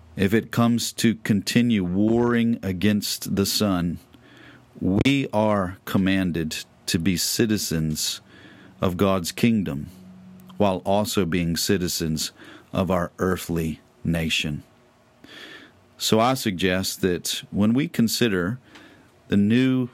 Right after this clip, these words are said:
clarity needed to operate faithfully as disciples of Jesus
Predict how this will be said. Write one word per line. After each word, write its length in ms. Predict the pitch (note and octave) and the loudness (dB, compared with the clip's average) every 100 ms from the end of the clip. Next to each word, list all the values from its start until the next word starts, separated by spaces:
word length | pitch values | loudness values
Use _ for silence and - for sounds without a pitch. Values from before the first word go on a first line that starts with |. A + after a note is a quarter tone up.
| - - | -14 -10
clarity 720 | - A#2+ A#2+ B2 G#2 F#2 F#2 | 0 2 4 2 0 0 0
needed 540 | G2 A2 G#2 E2+ F2+ | 2 2 2 -2 -4
to 320 | - - F#2+ | -6 -2 2
operate 580 | F#2+ G#2+ G#2 G2 F#2 F2 | 2 0 0 0 0 -2
faithfully 800 | - G#2+ G#2+ G#2 - E2+ F2 G#2 - - - | -2 0 2 0 -2 0 0 -2 -6 -18 -6
as 180 | F#2+ E2 | -2 -2
disciples 720 | F2+ - A2 G#2+ - F#2+ E2 | -2 0 2 2 0 -2 -2
of 160 | D#2+ E2 | -4 -2
Jesus 760 | - A2 A2+ E2+ F2 - - | 2 2 0 -2 -4 -4 -6